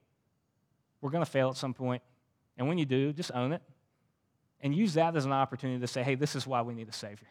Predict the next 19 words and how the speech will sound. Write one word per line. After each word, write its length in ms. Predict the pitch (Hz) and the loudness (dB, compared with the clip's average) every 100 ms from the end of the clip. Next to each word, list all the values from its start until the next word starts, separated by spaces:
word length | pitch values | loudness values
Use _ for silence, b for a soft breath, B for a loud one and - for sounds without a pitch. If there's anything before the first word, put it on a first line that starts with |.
| _ _ _ _ _ _ _ _ _ - | _ _ _ _ _ _ _ _ _ -2
Like, 160 | 131 - | -2 0
you 160 | 170 226 | 4 6
haven't, 200 | 208 170 - | 6 4 0
you 100 | 247 | 4
haven't 140 | 247 160 | 4 6
blown 280 | 165 160 151 | 6 8 6
your 100 | 139 | 6
testimony 600 | 139 - 131 123 123 117 | 4 4 2 0 0 -2
just 200 | 120 - | -4 -6
from, 240 | 117 107 _ - | -10 -10 _ -8
from 160 | 117 | -4
one 160 | 117 117 | -4 -6
thing. 260 | 110 101 - _ _ _ _ - | -10 -12 -20 _ _ _ _ 2
God 180 | 170 175 | 4 6
is 100 | 160 | 4
not 200 | 165 147 | 2 4
done 160 | 135 | 2
with 160 | 139 131 | 2 0
you. 220 | 131 127 | -2 -2